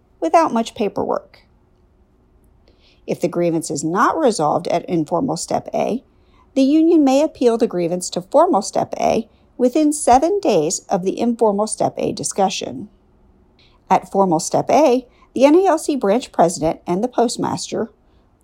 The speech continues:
or their designees, are responsible for fully developing the facts of the grievance, exchanging relevant documents,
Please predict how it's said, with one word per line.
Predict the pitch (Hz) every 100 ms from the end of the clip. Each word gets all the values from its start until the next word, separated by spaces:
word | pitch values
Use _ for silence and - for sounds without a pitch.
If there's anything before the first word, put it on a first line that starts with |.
| _ _
or | 220 196
their | 170 160
designees, | 156 156 175 208 220 175 233 - _ _ _ _ _ _ -
are | 277
responsible | 294 - 302 339 - 277
for | - 214
fully | - 285 311 311 320
developing | 247 208 202 214 214
the | 208
facts | - 170 - -
of | 202
the |
grievance, | 208 269 254 - - - _
exchanging | - - - 175 170 240 277
relevant | 214 175 196 269 269
documents, | 147 151 - 320 - -